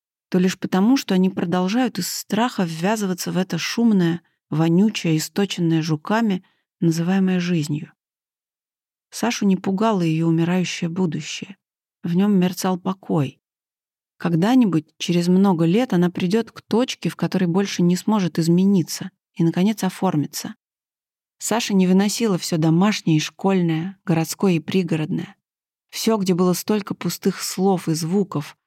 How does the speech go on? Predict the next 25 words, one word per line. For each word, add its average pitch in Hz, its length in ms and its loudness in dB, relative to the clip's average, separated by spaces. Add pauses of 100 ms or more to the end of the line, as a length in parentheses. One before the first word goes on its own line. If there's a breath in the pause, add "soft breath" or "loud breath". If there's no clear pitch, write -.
(260)
набивавшихся 175 880 2
в 147 60 0
неё, 170 440 2
столько 175 340 -2
пятен, 175 640 0
налипавших 156 680 0
на 170 80 4
неё, 175 440 2 (420)
а 170 80 2
ещё 170 200 0
на 160 140 4
стены, 175 440 0
деревья. 165 540 0 (840)
Она 202 240 4
думала 202 480 4
о 165 40 2
себе, 170 380 0
как 156 220 -2
о 175 60 2
вынужденной 175 560 4
свидетельнице 160 920 0
непрерывного 165 800 2
и 185 160 0
надоедливого 170 800 2
шума, 165 560 -2